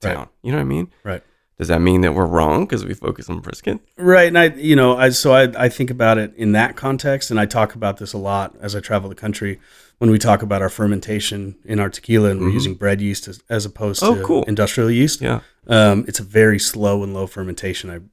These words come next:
Speaker 1: hearken it back to this barbecue idea all the time.
Speaker 2: Oh, yeah. Nice.
Speaker 1: Uh, but I also try and appreciate everybody else and say, "Look, they do it that way and it works for them.
Speaker 2: Mm-hmm.
Speaker 1: We do it this way because we truly feel like our agave appreciates it and makes the best spirit possible, but I'm
Speaker 2: Mm-hmm.
Speaker 1: not backbiting anybody else."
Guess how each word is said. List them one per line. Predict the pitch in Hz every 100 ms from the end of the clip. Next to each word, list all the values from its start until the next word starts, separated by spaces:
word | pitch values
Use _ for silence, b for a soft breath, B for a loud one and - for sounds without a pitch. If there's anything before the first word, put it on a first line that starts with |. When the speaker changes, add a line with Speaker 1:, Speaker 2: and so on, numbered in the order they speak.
| -
Speaker 1:
hearken | - 101 110
it | 98
back | 98 92 -
to | 98
this | 85
barbecue | - 92 92 - 92
idea | 85 87 87 80
all | 98 95 92
the | 90
time. | - 92 87
Speaker 2:
Oh, | 107 104
yeah. | 92 110
Nice. | 98 90 - _ -
Speaker 1:
Uh, | 120
but | 113 117
I | 113
also | 120 170 185
try | 151 139
and | 117 107
appreciate | - 139 127 127 101
everybody | 101 101 101 98
else | 101 98 -
and | 95
say, | 101
"Look, | 104 101 - _ -
they | 104 139
do | 170
it | 175
that | 131 127
way | 135
and | 147
it | 120
works | 110 107
for | - 104
them. | 101 117 147
Speaker 2:
Mm-hmm. | 127 95
Speaker 1:
We | 117
do | 127 139
it | 139
this | 117 113
way | 120 117
because | 107 107 104
we | 104
truly | - 113 104 104
feel | 95 104 98
like | 95 92 87 _ _ _ _ _ _ _
our | 104 107 107
agave | 95 98 101 98 98
appreciates | 92 - 110 101 139 147 156
it | 190 -
and | 110
makes | 104 98 -
the | 95
best | 95 -
spirit | - 92 -
possible, | 90 90 - 143
but | 135 104
I'm | 95
Speaker 2:
Mm-hmm. | 101
Speaker 1:
not | 104 101 104 104
backbiting | 92 - 92 90 92
anybody | 92 92 87 82
else." | 69 64 -